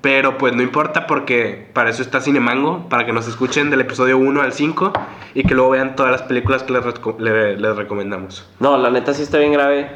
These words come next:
Speaker 2: Este, el, por ejemplo, el Festival de Cine de la unam, no sé si ya terminó, creo que todavía, este, seguían haciendo proyecciones. Muy seguramente lo van a terminar por suspender.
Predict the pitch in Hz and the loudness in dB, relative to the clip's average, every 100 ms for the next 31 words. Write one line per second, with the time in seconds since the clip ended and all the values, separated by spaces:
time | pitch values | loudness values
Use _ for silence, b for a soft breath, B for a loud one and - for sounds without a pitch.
0 | - 120 113 - 110 101 92 87 - 101 | -8 -8 -6 0 2 2 0 -2 -6 -6
1 | 110 107 110 107 98 107 101 107 98 110 | -4 -4 -4 -4 -4 -6 -2 0 0 -2
2 | 113 113 113 117 113 95 98 107 131 135 | -4 0 2 2 2 0 2 0 -2 -6
3 | - B B B B - 120 117 131 131 | -16 B B B B -2 0 0 -2 0
4 | 127 117 - 120 117 104 113 135 110 107 | 2 2 0 -2 0 2 2 0 -4 -4
5 | 113 117 113 113 107 110 107 98 98 - | 0 2 2 2 2 2 0 -2 -6 -6
6 | 101 98 87 87 - 101 98 101 107 104 | -4 -4 -6 -8 -2 0 0 0 -2 -4
7 | 107 107 113 98 95 123 143 175 - B | -4 -2 0 -2 0 0 0 -4 -10 B
8 | B B 123 143 151 151 135 127 120 117 | B B 2 4 4 4 2 2 0 0
9 | 113 113 113 120 113 104 98 95 110 113 | 2 2 2 -2 -4 -2 -4 -4 -8 -8
10 | 113 107 98 127 143 - | -6 -4 0 0 0 -4